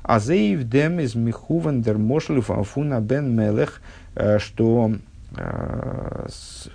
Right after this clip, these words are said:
этому соответствует пример с сыном короля. Э, вот Зер Кран Геворн, ну, известная, э, с-, известный пример, который объясняет, которым Алтер Ребе, э, при некоторых обстоятельствах по поручению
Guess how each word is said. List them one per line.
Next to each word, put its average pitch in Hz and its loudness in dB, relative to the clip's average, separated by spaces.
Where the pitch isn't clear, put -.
этому 160 2
соответствует 131 0
пример 131 4
с - -10
сыном 131 0
короля. 123 2
Э, 104 4
вот 101 2
Зер 107 2
Кран 120 2
Геворн, 139 2
ну, 120 -2
известная, 101 -2
э, - -6
с-, - -12
известный 101 -2
пример, 135 2
который 139 2
объясняет, 110 -2
которым 123 2
Алтер 107 0
Ребе, 127 2
э, 107 4
при 110 0
некоторых 101 0
обстоятельствах 123 0
по 104 -2
поручению 101 0